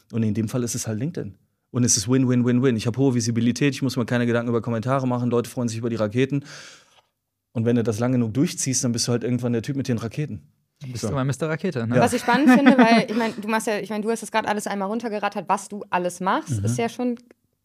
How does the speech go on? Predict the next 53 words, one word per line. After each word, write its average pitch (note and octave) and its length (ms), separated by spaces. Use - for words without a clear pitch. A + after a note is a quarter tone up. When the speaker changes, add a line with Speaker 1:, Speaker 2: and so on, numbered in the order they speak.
Speaker 3:
krass. - 440
Speaker 1:
Mhm. B2 280
Speaker 3:
Wie A3 220
viel C4 220
Zeit G#3+ 340
verbringst F#3+ 400
du G3 60
durchschnittlich F3+ 500
auf E3 120
LinkedIn, F#3 280
wenn D#3+ 80
du E3+ 80
sagst, D#3+ 280
das G3 200
ist F3+ 200
wirklich, G3 420
ne, G#3 180
Mister A3 280
Akquise, G3 360
das F#3 200
ist - 160
der F#3+ 120
Kanal, F#3 580
Speaker 1:
Mhm. - 60
Speaker 3:
wo F#3 80
alles F3+ 300
reinkommt? G#3+ 480
Speaker 1:
Boah, C#3+ 160
ehrlich E3+ 240
gesagt, D3+ 260
ich C#3 140
hab D#3 80
immer D#3+ 200
so, A#2+ 300
so A2+ 120
Phasen. A#2+ 600
Weißt A2+ 200
du, - 40
im D3 60
Moment C3+ 260
hab F3 100
ich C#3+ 80
so - 80
eine C#3 80
Phase, B2+ 300
da A#2+ 60
hab A2+ 80
ich - 60
gar A#2 100
keinen A#2+ 140
Bock A#2 140
auf A2 140
LinkedIn. F#2+ 360